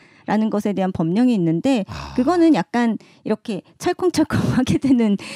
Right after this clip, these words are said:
Speaker 2: 그런 식의 아주 그냥, 어, 좀 굉장히 좀 뭐라 그래, 뭐라고 설명해야 될까? 아주 세부적이진 않지만 그래도 약간은 도움이 될 수 있는? 네, 근데 웹툰은 그러면 어디에 제재를 받을까요? 어디에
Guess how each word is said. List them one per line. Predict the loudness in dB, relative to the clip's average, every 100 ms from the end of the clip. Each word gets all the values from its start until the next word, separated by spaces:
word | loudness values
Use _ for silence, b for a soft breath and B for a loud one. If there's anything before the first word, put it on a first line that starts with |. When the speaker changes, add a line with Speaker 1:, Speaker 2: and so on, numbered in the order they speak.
| B -2
Speaker 2:
그런 | 0 0 -2
식의 | -4 -2
아주 | -2 0 -2
그냥, | 0 -2 0 -2 -6 -6
어, | -2 -2 -4 -4
좀 | -4 -4 -6 _ _ _
굉장히 | 0 0 0 -4
좀 | 0 4 4 2 _ _ -6
뭐라 | -2 2 2
그래, | 2 0 -4
뭐라고 | -6 -2 0
설명해야 | 0 0 -2 -4
될까? | -6 -8 -8
아주 | -4 -2 0
세부적이진 | 0 2 2 2 -2 2 2
않지만 | 2 -2 -2 0 0 -2 B B B
그래도 | 0 0 0
약간은 | -4 -2 0 2
도움이 | 4 4 4
될 | 2 -2
수 | -2
있는? | -2 0 -2 -2 _ b b b -2
네, | -2 -2 2
근데 | 4 4 2
웹툰은 | 0 -2 -4 -2 2
그러면 | 2 2 2 2 2 0 -2 _ b b b
어디에 | -2 -2 2 4 6 4 4 2
제재를 | 0 -2 0 0 0
받을까요? | -2 -6 -6 -2 -2 0
어디에 | 0 0 2 2 2 2 2